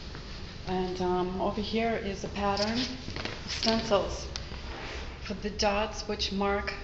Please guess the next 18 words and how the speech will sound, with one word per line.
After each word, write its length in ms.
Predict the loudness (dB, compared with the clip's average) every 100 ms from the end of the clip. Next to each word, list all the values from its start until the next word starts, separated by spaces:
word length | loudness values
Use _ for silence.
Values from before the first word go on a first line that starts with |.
| -4
I 80 | -4
think 320 | -2 0 0
they're 120 | -2
called 360 | 0 2 2 2
minutes 540 | 2 0 -2 -6 -8 -6 -4 -4 -4
in 100 | -4
the 80 |
border, 300 | -2 -2 -2
and 200 | -2 -4
you 80 | -4 -6
can 140 | -6
see 360 | -6 -4 -6 -8 -8 -10 -10 -10 -8 -6 -6 -4 -4 -4 -8 -8 -8 -8 -8
we're 80 | -6
playing 400 | -2 0 0 -2
with 160 | -4 -4
that. 280 | -4 -4 -6 -8 -10 -10 -10 -10 -10 -10 -10 -10 -10 -8 -8 -8 -8 -8 -8 -8 -10 -10 -10 -10 -8 -8 -8 -8 -8 -8 -6
And, 220 | -2 0 0
um, 240 | 0 -2